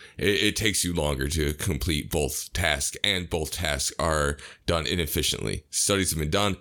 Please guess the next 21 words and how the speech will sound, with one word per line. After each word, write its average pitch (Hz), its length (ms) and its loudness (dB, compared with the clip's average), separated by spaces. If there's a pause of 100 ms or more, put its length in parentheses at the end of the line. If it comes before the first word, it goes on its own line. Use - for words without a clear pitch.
and 90 100 0
the 87 40 2
more 101 180 2
you 98 100 2
multitask, 85 580 0
the 78 100 0
worse 65 200 0
you - 80 -4
get 55 160 0
at 50 200 -4
it. - 160 -6 (240)
So 85 260 0
it 80 120 0
does, 104 260 4
you 104 120 -4
can't 127 220 2
even 101 240 -2
get 90 160 -2
better 60 260 -2
at 53 140 -4
it. - 160 -8